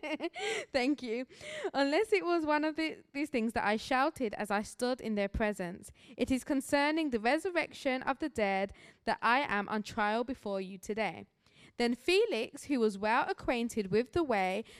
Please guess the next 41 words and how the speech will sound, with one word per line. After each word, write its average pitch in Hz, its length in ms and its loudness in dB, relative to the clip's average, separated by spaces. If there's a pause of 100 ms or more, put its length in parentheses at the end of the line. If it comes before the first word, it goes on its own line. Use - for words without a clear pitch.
(120)
adjourned 254 520 2
the 262 140 0
proceedings. 196 840 -6 (560)
When 269 280 12
Lysias, 320 920 8 (560)
the 226 140 4
commander, 285 500 6
comes, 214 540 2
he 269 280 0
said, 190 400 0 (520)
'I 247 180 8
will 277 140 6
decide 254 580 4
your 269 160 6
case.' - 640 -4 (200)
He - 140 4
ordered 339 500 8
for 269 140 6
the 226 100 4
centurion 240 920 6
to 208 100 -4
keep 302 420 2
Paul 208 340 8
under 247 280 4
guard, 196 480 4 (280)
but 208 180 6
to 226 100 0
give 285 300 0
him 320 200 0
some 330 180 0
freedom 196 640 0
and 202 140 -4
permit 240 420 0
his 285 160 2
friends 196 420 -2
to 226 120 -6
take - 240 -2
care 180 260 -2
of 180 140 -2
his - 220 -8
needs. 233 440 0